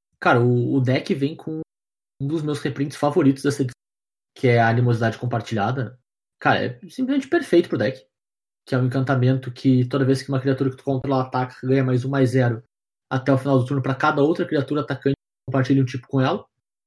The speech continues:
Então vamos lá, se tu atacar com cinco, cinco humanos, cada um dos teus humanos ganha mais quatro, mais zero,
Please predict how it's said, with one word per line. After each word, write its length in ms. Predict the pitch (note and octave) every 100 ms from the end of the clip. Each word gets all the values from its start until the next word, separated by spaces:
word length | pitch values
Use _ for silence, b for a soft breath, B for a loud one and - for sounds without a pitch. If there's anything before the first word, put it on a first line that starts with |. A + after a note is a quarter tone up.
| _ _
Então 220 | C3+ B2+ C3
vamos 140 | C#3
lá, 100 | C3+
se 80 | -
tu 80 | C3
atacar 340 | C3 B2+ C3+ B2 -
com 140 | - C#3
cinco, 520 | - F#3 F#3 F3+ D3+ C3 -
cinco 300 | - D#3+ D3+
humanos, 380 | C#3 C3+ B2 A#2+
cada 280 | - C#3 C3+
um 40 |
dos 80 | C3+
teus 180 | C3+ B2+
humanos 240 | C3 B2+
ganha 140 | B2+ C3
mais 180 | C3 -
quatro, 340 | C3+ C#3 C#3
mais 180 | C3+ A2+
zero, 340 | A2+ D#3+ G#3+